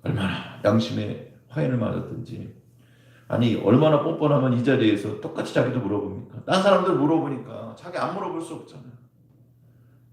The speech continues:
이게 참 이렇게 양상이 흘러가는 게 너무 싫었을 거예요.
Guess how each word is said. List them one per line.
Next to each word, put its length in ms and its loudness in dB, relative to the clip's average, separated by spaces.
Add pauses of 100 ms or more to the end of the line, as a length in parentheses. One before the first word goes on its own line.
(1300)
이게 360 4
참 340 -4
이렇게 720 4 (840)
양상이 380 2
흘러가는 460 -4
게 60 -6
너무 200 -4
싫었을 440 -10
거예요. 160 -14